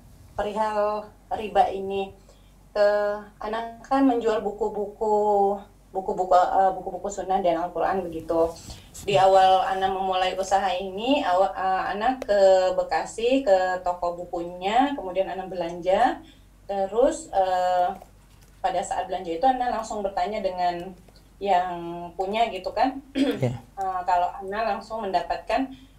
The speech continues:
Speaker 1: harga, eh, harga reseller seperti itu, seperti agen jadinya, Ustaz.
Speaker 2: Iya.
Speaker 1: Karena Anda, Ana berbeda, ini Ana di Tangerang.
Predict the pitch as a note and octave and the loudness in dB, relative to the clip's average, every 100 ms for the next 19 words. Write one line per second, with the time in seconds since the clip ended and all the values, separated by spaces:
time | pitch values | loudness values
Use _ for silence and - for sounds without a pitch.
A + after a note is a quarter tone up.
0 | - F#3 F3+ F3+ F3 D#3+ F#3+ G#3+ B3 C4 | -8 -2 -2 -2 -10 2 2 4 0 -4
1 | - - - F3+ F3+ F3 F3 F#3 E3+ E3+ | -16 -20 -8 -2 0 2 0 -2 -6 -2
2 | F3 F#3+ - F#3 G3+ G3 - - G3 F#3 | -2 -2 -2 2 2 2 -8 -14 -12 -10
3 | F#3+ - F#3+ - F3+ E3+ E3+ G3 G#3+ G#3 | -10 -10 -12 -10 -10 -10 -12 -8 -6 -4
4 | F3+ F3+ F3 F3 D#3+ - - - F3 F3+ | -6 -8 -6 -6 -6 -8 -18 -12 -8 -8
5 | - - B2 - F#3+ G3 A3 G#3+ A3 - | -8 -4 -4 -4 -4 -4 -4 -6 -6 -8
6 | - - G3 G3+ G#3+ G3 E3 E3+ E3+ F3 | -14 -12 -6 -6 -6 -8 -6 -2 -2 -2
7 | F3+ F3+ F#3+ F3 E3+ E3 E3+ | -8 -6 -6 -8 -8 -8 -8